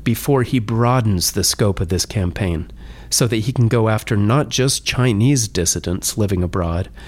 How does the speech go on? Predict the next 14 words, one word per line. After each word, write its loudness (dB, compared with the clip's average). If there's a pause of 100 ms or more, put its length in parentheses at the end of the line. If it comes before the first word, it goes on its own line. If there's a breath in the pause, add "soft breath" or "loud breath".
(280 loud breath)
but -2
anyone 2 (220)
of 0
any 4
nationality 0 (260 loud breath)
that's 0
operating 2
in 2
a 2
way 2
that -2
he 2
finds 2 (100)
unacceptable? -2